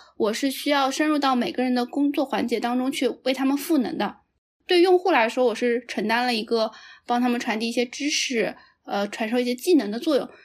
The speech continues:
对于公司来说，其实我也算有一个内部培训的这样的一个工作模块在吧，就是我需要去赋能我的同事们。在公司里面就是，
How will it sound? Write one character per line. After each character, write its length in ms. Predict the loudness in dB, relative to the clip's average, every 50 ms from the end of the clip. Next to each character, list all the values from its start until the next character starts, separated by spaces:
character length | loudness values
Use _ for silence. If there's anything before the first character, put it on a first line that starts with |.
| _ _
对 180 | -2 0 2 2
于 40 | 2
公 200 | 4 4 4 4
司 140 | 4 2 2
来 180 | 2 2 0
说， 160 | 0 -2 -4
其 140 | -4 -4 -6
实 100 | -2 0
我 100 | 2 2
也 140 | 2 2 2
算 180 | 0 -2 -2 0
有 200 | 0 -2 -2 -4
一 20 |
个 200 | -4 -2 0 2
内 140 | 4 4 4
部 140 | 2 -2 -4
培 240 | -8 -6 -6 -4
训 260 | -2 0 0 2 2 2
的 320 | 2 0 -6 -8 -12 _ _ -8
这 120 | -4 -4
样 100 | -4 -4
的 80 | -4 -4
一 60 | -2
个 420 | -2 0 0 0 0 -2 -4 -6 _ _ _ -14 -6
工 180 | -2 0 2 2
作 80 | 2
模 160 | 2 0 0
块 220 | -2 -2 -2 -2 0
在 200 | 0 0 0 0
吧， 160 | -2 -4 -8
就 100 | -6 -6
是 100 | -4 0 0
我 140 | 0 0 -2
需 160 | -4 -2 2
要 180 | 2 2 2
去 200 | 0 -2 -4 -4
赋 220 | -4 -2 2 2 4
能 200 | 4 2 0 -4
我 80 | -6
的 60 | -6 -6
同 260 | -6 -6 -4 -4 -4
事 220 | -4 0 0 0
们。 180 | 0 0 -4 -12 -14 -20 -20 -20 _ _ -4
在 100 | -2 0
公 160 | 2 4 2
司 100 | 4 4
里 60 | 4
面 160 | 2 2 0 0
就 80 | 0 0
是， 340 | 0 2 2 2 2 0